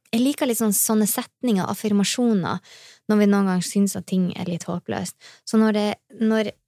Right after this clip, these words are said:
jeg har en sånn setning som jeg fikk av min coach en gang, for når jeg skjønner at nå må jeg gi slipp. Og det er en setning som jeg håper dere vil adaptere. "Det beste skjer." Det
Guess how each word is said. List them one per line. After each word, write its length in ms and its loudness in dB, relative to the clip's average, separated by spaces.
jeg 160 0
har 120 0
en 80 -2
sånn 160 -2
setning 360 -4
som 160 -4
jeg 80 -6
fikk 240 -6
av 240 -4
min 280 4
coach 320 -6
en 120 -6
gang, 220 0
for 300 2
når 520 2
jeg 320 0
skjønner 320 0
at 40 -6
nå 120 4
må 140 2
jeg 160 -2
gi 80 -6
slipp. 200 -6
Og 80 -2
det 80 4
er 60 4
en 80 -4
setning 260 0
som 160 -2
jeg 80 2
håper 240 0
dere 260 -2
vil 220 0
adaptere. 560 -4
"Det 120 4
beste 360 -4
skjer." 340 -8
Det 100 0